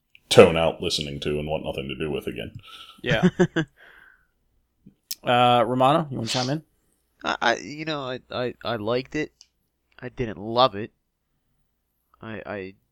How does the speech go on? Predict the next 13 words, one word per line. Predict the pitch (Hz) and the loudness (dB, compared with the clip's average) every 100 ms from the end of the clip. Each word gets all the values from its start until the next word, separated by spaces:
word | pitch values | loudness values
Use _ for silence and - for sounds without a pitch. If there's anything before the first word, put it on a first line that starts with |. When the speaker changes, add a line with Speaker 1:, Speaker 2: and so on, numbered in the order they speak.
| _ _ - | _ _ -8
Speaker 3:
I | 185 | -4
don't | 160 | 0
know. | |
I, | 160 147 147 _ _ _ _ _ _ _ _ _ | 2 2 0 _ _ _ _ _ _ _ _ _
I | 180 185 | 0 2
don't | 180 | 2
know. | |
Maybe | 185 190 | 4 4
I | |
gotta | 165 139 | 4 0
see | - 127 | 0 -4
it | |
again. | 117 113 107 | -4 -8 -8